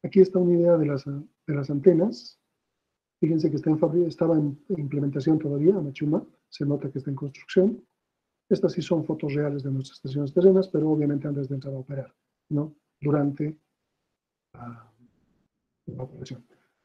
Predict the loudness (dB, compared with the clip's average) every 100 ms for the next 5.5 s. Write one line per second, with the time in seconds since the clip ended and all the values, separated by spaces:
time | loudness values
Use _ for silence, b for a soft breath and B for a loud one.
0 | _ -2 0 4 6 6 6 2 2 0
1 | 0 0 0 -2 -6 -6 -6 -8 -6 -8
2 | -8 -6 -4 -2 -4 -8 _ _ _ _
3 | _ _ _ -6 -2 0 0 -2 -4 -6
4 | -6 -6 -6 -8 -6 -4 -6 -10 -16 -18
5 | -8 -6 -4 -4 -4